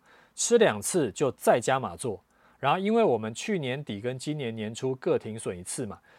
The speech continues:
所以这一波多单呢，他是大幅加码做。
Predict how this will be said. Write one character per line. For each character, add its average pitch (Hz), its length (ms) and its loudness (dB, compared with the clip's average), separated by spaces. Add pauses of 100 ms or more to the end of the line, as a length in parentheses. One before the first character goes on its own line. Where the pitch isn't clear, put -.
(100)
所 - 180 0
以 175 80 4
这 165 260 0
一 175 80 2
波 165 260 2
多 151 240 2
单 123 260 0
呢， 92 160 -10 (560)
他 151 240 2
是 151 180 -4
大 170 320 0
幅 104 220 -10
加 120 240 -2
码 90 160 -6
做。 98 240 -6